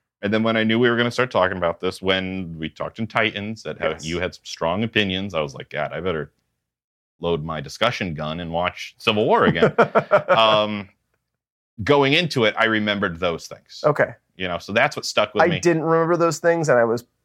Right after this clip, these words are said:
Speaker 2: I really enjoyed them, and it lightened the idea of Civil War in my
Speaker 1: Okay.
Speaker 2: mind.
Speaker 1: Now, I know you're chopping at the bit to get to rants, but before we get to rants, do you
Speaker 2: I
Speaker 1: have
Speaker 2: have
Speaker 1: any
Speaker 2: some
Speaker 1: other
Speaker 2: more, I have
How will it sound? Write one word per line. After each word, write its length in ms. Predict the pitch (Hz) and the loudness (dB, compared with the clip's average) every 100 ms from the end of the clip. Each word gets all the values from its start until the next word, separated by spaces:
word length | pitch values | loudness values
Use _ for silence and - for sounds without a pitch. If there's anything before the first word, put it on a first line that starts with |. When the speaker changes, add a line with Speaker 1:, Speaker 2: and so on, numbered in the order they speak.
| _ - | _ 2
Speaker 2:
I 80 | 131 | 2
really 400 | 123 139 147 131 | 2 4 4 4
enjoyed 400 | 127 117 120 120 | 2 2 2 4
them, 220 | 120 107 | 2 2
and 80 | 113 | -4
it 140 | - _ _ _ _ - | -6 _ _ _ _ -10
lightened 640 | 131 131 123 123 117 110 - _ _ _ _ _ _ _ _ _ - | 2 2 2 -2 -6 -8 -12 _ _ _ _ _ _ _ _ _ -18
the 240 | 73 131 | -6 0
idea 360 | 117 120 120 113 | 2 0 -2 -2
of 80 | 110 | -4
Civil 260 | 107 107 | -8 -10
War 200 | 101 104 | -10 -10
in 40 | 104 | -8
my 80 | 101 | -6
Speaker 1:
Okay. 100 | 101 | -6
Speaker 2:
mind. 200 | 92 - - | -10 -14 -6
Speaker 1:
Now, 160 | 147 147 | 2 4
I 60 | 147 | 4
know 120 | 170 | 4
you're 120 | 156 | 4
chopping 260 | 135 139 123 | 4 2 2
at 60 | 113 | 0
the 80 | 110 | -2
bit 140 | 107 | -2
to 60 | 101 | -2
get 140 | 95 | -4
to 60 | 78 | -4
rants, 380 | 82 113 90 - | 0 0 -2 -6
but 160 | 90 | -8
before 280 | - - 101 | -6 0 2
we 80 | 110 | 4
get 140 | 101 | 2
to 80 | 101 | 0
rants, 220 | 101 95 | 0 0
do 60 | 90 | 0
you 60 | - | 2
Speaker 2:
I 40 | |
Speaker 1:
have 80 | - | 4
Speaker 2:
have 80 | 110 | 4
Speaker 1:
any 140 | 131 | 6
Speaker 2:
some 60 | 139 | 6
Speaker 1:
other 100 | 147 | 6
Speaker 2:
more, 100 | 151 | 4
I 40 | |
have 60 | 147 | 2